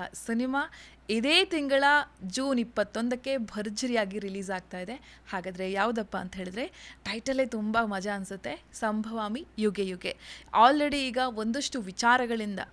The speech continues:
ಹಾಡಾಗಿರ್ಬೋದು, ಆ, ಒಂದಷ್ಟು ವಿಚಾರಗಳಿಂದ ಈ ಸಿನಿಮಾ already ದೊಡ್ಡ ಮಟ್ಟದಲ್ಲಿ ಸದ್ದು ಮಾಡ್ತಾ ಇದೆ. ಇವತ್ತು ಇಡೀ ಚಿತ್ರತಂಡ ಈ ಸಿನಿಮಾದ ಬಗ್ಗೆ ನನ್ ಜೊತೆ ಮಾತಾಡುತ್ತೆ. ಏನೆಲ್ಲ ಹೇಳ್ತಾರೆ ಅಂತ ಕೇಳ್ತಾ ಹೋಗೋಣ. ನನ್ ಜೊತೆ ಮೊದಲಿಗೆ ಈ ಸಿನಿಮಾದ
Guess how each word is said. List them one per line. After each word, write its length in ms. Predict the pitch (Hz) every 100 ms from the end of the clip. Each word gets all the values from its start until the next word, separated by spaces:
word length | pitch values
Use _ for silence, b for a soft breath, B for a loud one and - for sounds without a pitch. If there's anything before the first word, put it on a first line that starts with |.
| -
ಹಾಡಾಗಿರ್ಬೋದು, 920 | 196 202 196 185 175 185 180 185 180 B B -
ಆ, 40 |
ಒಂದಷ್ಟು 640 | 190 190 190 233 254 320
ವಿಚಾರಗಳಿಂದ 760 | 247 - 240 240 240 226 220 226 285 -
ಈ 100 | 208
ಸಿನಿಮಾ 480 | 208 208 226 240 - 196 233
already 320 | 269 247 233
ದೊಡ್ಡ 140 | 220 202
ಮಟ್ಟದಲ್ಲಿ 420 | 208 196 196 196
ಸದ್ದು 300 | 196 175 196
ಮಾಡ್ತಾ 380 | 196 180 170 185
ಇದೆ. 460 | 190 269 - - -
ಇವತ್ತು 280 | 262 320
ಇಡೀ 520 | 311 - 233 254 302 381
ಚಿತ್ರತಂಡ 680 | 339 247 254 247 226 214 233 - -
ಈ 220 | 302 359
ಸಿನಿಮಾದ 540 | 302 247 233 220 202 202
ಬಗ್ಗೆ 300 | 196 190 269
ನನ್ 200 | 226 190
ಜೊತೆ 480 | 185 254 - - -
ಮಾತಾಡುತ್ತೆ. 840 | 208 240 247 233 202 190 220 240 -
ಏನೆಲ್ಲ 460 | 233 302 381 370 359
ಹೇಳ್ತಾರೆ 480 | 277 240 226 220 208
ಅಂತ 100 | 220
ಕೇಳ್ತಾ 380 | 208 196 196
ಹೋಗೋಣ. 320 | 190 185 180 226 262 B B
ನನ್ 120 | 226 240
ಜೊತೆ 220 | 254 269
ಮೊದಲಿಗೆ 880 | 226 220 226 247 233 262 311 - -
ಈ 60 | 214
ಸಿನಿಮಾದ 420 | 220 220 208 202